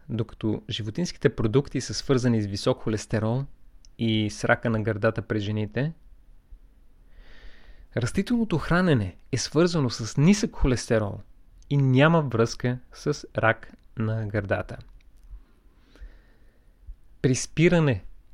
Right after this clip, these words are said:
консумацията на храни, причиняващи рак, и инициирайки консумацията на храни, потискащи рака – Развитието на рака не само може да бъде спряно,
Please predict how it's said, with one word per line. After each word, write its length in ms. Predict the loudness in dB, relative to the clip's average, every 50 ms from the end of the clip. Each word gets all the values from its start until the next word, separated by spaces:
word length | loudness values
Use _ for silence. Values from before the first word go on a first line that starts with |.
| -6
консумацията 840 | -2 -2 0 0 0 2 4 4 4 2 2 2 0 0 2 0 0
на 100 | 0 -2
храни, 500 | -2 -2 -2 0 2 2 2 0 -2 -8 -14 -18
причиняващи 720 | -16 -10 -6 -4 -2 0 2 2 0 -2 -4 -4 -2 0 2
рак, 280 | 4 4 2 2 -4 -20 -20 -20 -20 -20 -20 _ -20 -20 -20 -20 -20 -20 -12 -6 -2
и 320 | 0 0 2 0 0 -2 -6 -14 -10 -4 -2
инициирайки 1160 | 0 2 2 2 0 -2 -4 -4 -2 0 0 2 2 2 2 2 0 0 -2 -6 -8 -8 -8 -8
консумацията 800 | -6 -4 -4 -2 -2 0 0 0 0 0 -2 -4 -4 -2 -2 -2
на 120 | -2 -2
храни, 460 | -4 -6 -6 -4 -2 0 -2 -2 -4 -8 -16 -20 -20 -20 -20 -20 -20 -20 -20 -12 -8
потискащи 760 | -6 -6 -6 -4 -4 -4 -4 -2 -2 -4 -4 -2 0 -2 -2
рака – 420 | -2 -2 -6 -8 -6 -6 -4 -4 -6 -8 -14 -20 -20 -20 -20 -20 -20 -20 -20 -14 -10 -6
Развитието 800 | -4 -4 -4 -4 -2 -2 -2 2 2 4 4 2 4 4 4 6
на 160 | 6 6 6
рака 420 | 4 4 2 2 0 0 0 0 -2 -8 -14 -20 -20 -18 -10 -4
не 180 | -2 -2 -2 -2
само 300 | -2 -2 -2 0 0 2
може 300 | 2 2 0 0 0 -2
да 80 | 0
бъде 220 | 2 2 2 0 0
спряно, 760 | -4 -8 -4 -2 0 2 4 4 4 4 2 2 0 -4